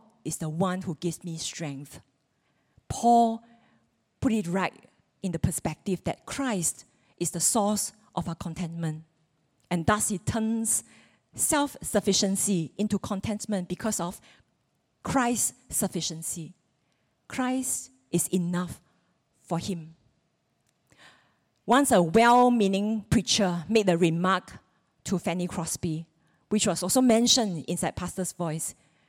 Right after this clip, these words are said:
This preacher said, "I think it is a great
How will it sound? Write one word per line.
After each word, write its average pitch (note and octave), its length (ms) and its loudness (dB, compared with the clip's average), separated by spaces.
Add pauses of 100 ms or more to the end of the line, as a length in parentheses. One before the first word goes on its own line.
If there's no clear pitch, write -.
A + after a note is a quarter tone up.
(480)
This - 160 0
preacher G3+ 540 2
said, D#3+ 400 0 (340)
"I A#3+ 60 -4
think C#4 360 -2
it A#3 120 4
is A3 160 2
a F#3 60 0
great C4 440 2